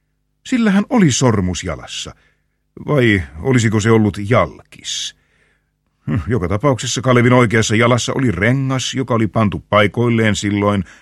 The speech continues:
kun lintu oli nuorena ollut hetken aikaa ihmisen elättinä. "Ahaa", Kalevi sanoi, "ja tällainen olisi annettava.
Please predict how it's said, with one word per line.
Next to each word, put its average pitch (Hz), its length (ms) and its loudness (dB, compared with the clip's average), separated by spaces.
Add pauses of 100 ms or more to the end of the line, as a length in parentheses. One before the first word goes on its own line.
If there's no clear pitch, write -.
kun 190 160 0
lintu 143 280 4
oli 123 120 4
nuorena 113 400 4
ollut 101 320 -2
hetken 92 320 -4
aikaa 80 580 -2
ihmisen 76 600 -10
elättinä. - 640 -16 (1900)
"Ahaa", 98 840 -2
Kalevi 65 340 -12
sanoi, - 300 -18 (300)
"ja 101 100 -4
tällainen 175 560 4
olisi 131 280 4
annettava. 104 640 2